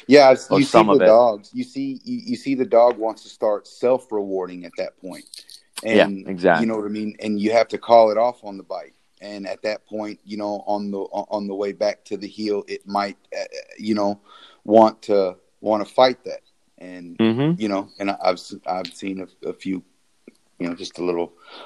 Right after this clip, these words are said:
Speaker 1: conflict there. Um,
Speaker 2: Yeah.
Speaker 1: yeah.
Speaker 2: And, uh,
Speaker 1: that's,
Speaker 2: and,
Speaker 1: that
Speaker 2: and I'm
Speaker 1: comes
Speaker 2: gonna
Speaker 1: from the
Speaker 2: clarify. Yeah,
Speaker 1: crazy
Speaker 2: sorry.
Speaker 1: drive.
Speaker 2: Go on, please go ahead.
Speaker 1: I, I'm sorry. Th-, yeah, I just said that just comes from a, a crazy, crazy drive. But, you know,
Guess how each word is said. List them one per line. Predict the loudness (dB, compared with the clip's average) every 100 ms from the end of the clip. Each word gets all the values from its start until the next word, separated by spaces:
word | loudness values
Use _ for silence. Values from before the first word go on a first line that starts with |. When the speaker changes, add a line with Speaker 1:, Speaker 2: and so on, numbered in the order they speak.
| -10
Speaker 1:
conflict | 0 2 2 0 -6 -6 -6
there. | -6 -6 -10 _ _ -6
Um, | -4 -4 -6 -8 4
Speaker 2:
Yeah. | 6 6 4 -16 -20 -20 -20 -18 2
Speaker 1:
yeah. | 6 6 8
Speaker 2:
And, | 8 10
uh, | 10 8 6
Speaker 1:
that's, |
Speaker 2:
and, | 6 4 _ _ -2
Speaker 1:
that | 6
Speaker 2:
and | 8
I'm | 8
Speaker 1:
comes | 8
Speaker 2:
gonna | 6
Speaker 1:
from | 6
the |
Speaker 2:
clarify. | 6 8 6 6 6 4 _
Yeah, | -4 -2
Speaker 1:
crazy | -2
Speaker 2:
sorry. | -4 -4
Speaker 1:
drive. | -10 -6
Speaker 2:
Go | -4
on, | -4 -4
please | -10 -6
go | -6
ahead. | -6 -8 4
Speaker 1:
I, | 4 6 0
I'm | 0
sorry. | -2
Th-, | 0 2
yeah, | 2 2
I | -2
just | -6
said | -8 -4
that | -6
just | -8 -12
comes | -8 -8 -10
from | -10 -8
a, | -10 _ _ _ -12
a |
crazy, | -12 -12 -4 -2 -2 -4 -10
crazy | -8 -6 -6 -8
drive. | -6 -4 -4 -6 -6
But, | -6 -6 _ _ _
you | -12 -8
know, | -10